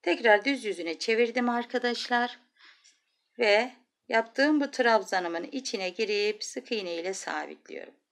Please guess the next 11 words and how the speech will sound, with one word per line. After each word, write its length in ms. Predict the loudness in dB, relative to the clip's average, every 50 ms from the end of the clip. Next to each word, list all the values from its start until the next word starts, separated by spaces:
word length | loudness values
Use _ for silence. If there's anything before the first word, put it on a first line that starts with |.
| _ -20 -20 -20 -20 -20 -20 _ -2
Bakın 240 | -2 0 0 0 -4
arkadaşlar, 580 | -4 -4 -6 -6 -6 -6 -6 -4 -4 -6 -4
bir 100 | -4 2
tanesini 460 | 6 6 6 6 4 -2 -8 -6 -6 -6
yaptık. 580 | -6 -6 -8 -10 -14 -20 -20 -20 -20 -20 _ _ _ _ _ _ -20 -20 -20 -20 -12 _ -2
Yine 200 | 0 2 4 4
yedi 260 | 4 4 4 2 2
zincir 300 | 2 4 2 4 2 2
çekerek 640 | 0 0 -2 -2 0 0 2 2 2 2 0 0 0
başlıyoruz 540 | 0 0 0 0 2 4 4 4 4 0 -4
ikincisine. 760 | -8 -10 -8 -8 -8 -8 -8 -8 -6 -4 -4 -4 -4 -4